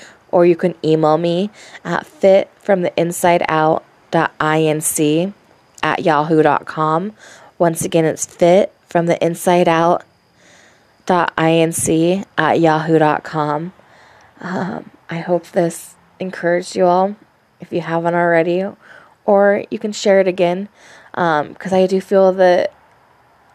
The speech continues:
people need to hear this. They need to hear that they can have courage, that you can have courage, that you got courage, um, and you can face your fears. You can face your giant today. I sure do love you all,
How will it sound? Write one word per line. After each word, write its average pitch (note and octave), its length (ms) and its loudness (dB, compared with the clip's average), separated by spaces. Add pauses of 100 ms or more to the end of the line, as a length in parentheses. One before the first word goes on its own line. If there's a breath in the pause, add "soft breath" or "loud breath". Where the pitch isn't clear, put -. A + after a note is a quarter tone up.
(320)
people F#3+ 300 -2
need F3 160 -2
to F3+ 100 0
hear F#3 260 -4
this. G3 380 -6 (500 loud breath)
They G3 100 -2
need F#3+ 140 0
to G3 100 2
hear F#3+ 260 2
that F3+ 180 0
they E3+ 140 4
can F3+ 320 -2
have F3 220 -4
courage, F#3 480 -2
that - 140 -6
you G3 200 -4
can F#3+ 280 -4
have F3+ 240 -6
courage, F#3 440 -2 (380 loud breath)
that F3 100 0
you G3 160 0
got F#3 300 0
courage, G3+ 580 -2 (540 loud breath)
um, F3 360 -2 (100)
and F3+ 160 -4
you G3 160 -4
can F#3 360 -4
face F#3 360 -4
your F3 120 -4
fears. F3 460 -4
You F#3 160 -4
can E3+ 440 -2
face E3 340 -4
your D#3+ 100 0
giant D#3 440 -6
today. C3+ 420 -4 (440 loud breath)
I F3 140 -4
sure F#3+ 320 -2
do F#3+ 140 2
love F3+ 240 2
you F3+ 140 4
all, E3+ 300 2